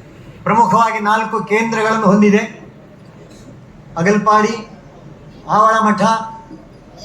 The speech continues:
ಪುಂಗೂರು, ತೈರೆ.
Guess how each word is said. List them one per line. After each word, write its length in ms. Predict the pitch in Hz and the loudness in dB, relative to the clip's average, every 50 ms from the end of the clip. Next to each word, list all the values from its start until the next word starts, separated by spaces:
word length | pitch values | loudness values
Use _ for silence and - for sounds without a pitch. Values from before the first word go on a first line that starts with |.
| - - - | -10 -6 -2
ಪುಂಗೂರು, 840 | 180 202 214 208 226 233 233 226 233 233 - - - - - - - - - - - - - - - - - - | -2 -2 -2 0 0 2 2 2 2 2 0 -2 -10 -12 -18 -20 -20 -20 -20 -20 -20 -20 -20 -20 -20 -12 -2 0
ತೈರೆ. 640 | 185 202 226 226 214 220 226 220 220 - - - | 0 2 2 2 0 0 -2 -4 -6 -12 -18 -20